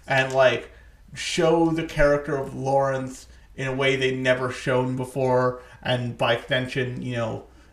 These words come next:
show that, how that affects his relationship with Holo, who I'll back up to all this, back up to the beginning of this story in, in a second. But also, eventually, so they could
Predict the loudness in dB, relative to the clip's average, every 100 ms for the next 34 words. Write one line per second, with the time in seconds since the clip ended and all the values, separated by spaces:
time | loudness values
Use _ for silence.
0 | -18 -18 -6 2 4 4 4 4 4 2
1 | 2 -4 0 2 2 -2 -18 -20 -20 -20
2 | -20 -20 -20 -6 -4 -4 0 0 0 -2
3 | 0 4 2 4 6 6 6 4 4 0
4 | -4 -4 -4 -4 2 4 4 4 -4 -8
5 | -8 -4 -2 -2 -6 -10 -16 -16 -4 0
6 | 0 0 -2 -6 -8 -4 0 0 0 0
7 | 0 -2 -6 -10 -8 -6 -4 -6 -8 -12
8 | -18 -10 -8 -6 -4 -4 -4 -12 -16 -20
9 | -20 -20 _ _ -20 -20 _ _ _ _
10 | _ _ _ _ _ _ _ _ _ _
11 | _ _ _ _ -20 2 4 6 8 6
12 | 6 4 4 2 -2 -6 0 0 0 0
13 | -2 -2 -2 -2 -2 -2 -2 -4